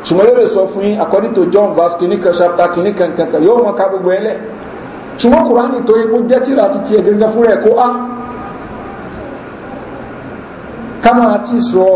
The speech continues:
àlàyé bó la ṣe ń kírun, kí làwọn nǹkan tó bá àrùn jẹ́, kí ni bó la ṣe ń ṣàlùwàlá, kí làwọn nǹkan tó bá àlùwàlá jẹ́, kò ní time fún yẹn. Bí ẹni tó ṣe pé òun náà, ẹni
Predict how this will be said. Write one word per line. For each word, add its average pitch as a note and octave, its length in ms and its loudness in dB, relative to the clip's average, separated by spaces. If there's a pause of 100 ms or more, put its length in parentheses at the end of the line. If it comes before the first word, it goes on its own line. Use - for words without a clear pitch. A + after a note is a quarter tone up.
(120)
àlàyé D#3 340 0
bó F3 120 0 (100)
la E3 120 2
ṣe E3 160 -4
ń F#3 80 -2
kírun, E3+ 320 0 (360)
kí G#3 100 2
làwọn E3+ 320 2
nǹkan E3 200 2
tó F#3 100 2
bá F3 160 4
àrùn D#3+ 260 0
jẹ́, F#3+ 180 4 (280)
kí F#3 140 2
ni F3+ 160 2
bó F#3+ 160 4
la E3 140 4
ṣe E3+ 120 -2
ń G3+ 60 -4
ṣàlùwàlá, F3 580 2
kí G#3 60 0
làwọn G#3 220 2
nǹkan E3+ 180 2
tó G3+ 100 2
bá G3 140 2
àlùwàlá F3 420 2
jẹ́, G3 140 0 (280)
kò G3+ 100 4
ní G3 120 4
time A#3+ 240 4
fún G#3+ 180 0
yẹn. G3+ 140 0 (4000)
Bí F#3+ 140 4
ẹni G3+ 180 4
tó A3 100 2
ṣe G3+ 140 4
pé A3+ 160 2
òun G#3 160 2
náà, G#3+ 260 2
ẹni F#3 160 0